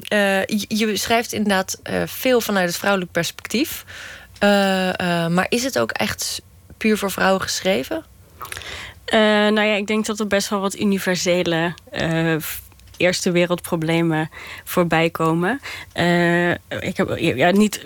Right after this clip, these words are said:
Speaker 2: bij mannen zijn natuurlijk vraagstukken als, eh, eh,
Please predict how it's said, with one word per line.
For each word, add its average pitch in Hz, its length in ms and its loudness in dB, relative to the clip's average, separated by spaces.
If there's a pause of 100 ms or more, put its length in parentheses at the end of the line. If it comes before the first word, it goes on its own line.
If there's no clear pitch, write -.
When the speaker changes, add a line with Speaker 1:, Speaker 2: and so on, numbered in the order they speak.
Speaker 2:
bij 196 160 2
mannen 202 300 2
zijn 190 180 0
natuurlijk 185 560 -2
vraagstukken 180 680 0
als, 170 320 0
eh, 165 840 0
eh, 165 80 0